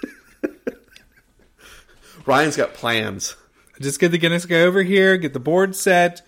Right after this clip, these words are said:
Speaker 2: shoot me, <laughs> and then we'll play until I bleed out. <laughs>
Speaker 1: It'll be legendary.
Speaker 2: It'll be a good video.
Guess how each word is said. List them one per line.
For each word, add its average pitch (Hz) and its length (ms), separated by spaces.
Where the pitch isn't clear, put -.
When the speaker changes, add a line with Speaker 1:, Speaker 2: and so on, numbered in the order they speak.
Speaker 2:
shoot - 440
me, 135 280
<laughs> - 840
and 131 140
then 143 80
we'll 156 140
play 156 420
until 147 300
I 135 80
bleed 135 300
out. - 240
<laughs> - 1600
Speaker 1:
It'll 170 200
be 156 80
legendary. 117 760
Speaker 2:
It'll 254 120
be 359 80
a 339 60
good 254 180
video. 170 420